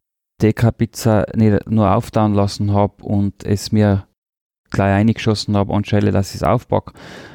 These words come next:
Und irgendwann musst du die Frage stellen, warum bin ich mir das nicht wert, dass ich mir Zeit nehme für ein gutes, gemachtes Essen?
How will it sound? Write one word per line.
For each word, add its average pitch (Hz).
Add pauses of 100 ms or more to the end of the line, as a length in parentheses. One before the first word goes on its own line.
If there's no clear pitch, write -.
(240)
Und 101
irgendwann 120
musst 120
du 113
die 107
Frage 113
stellen, 110 (500)
warum 107 (1300)
bin 117
ich 107
mir 107
das 101
nicht -
wert, 120 (420)
dass 98
ich 98
mir 92
Zeit 110
nehme 120 (380)
für 92
ein 87
gutes, 110 (520)
gemachtes 98 (240)
Essen? 92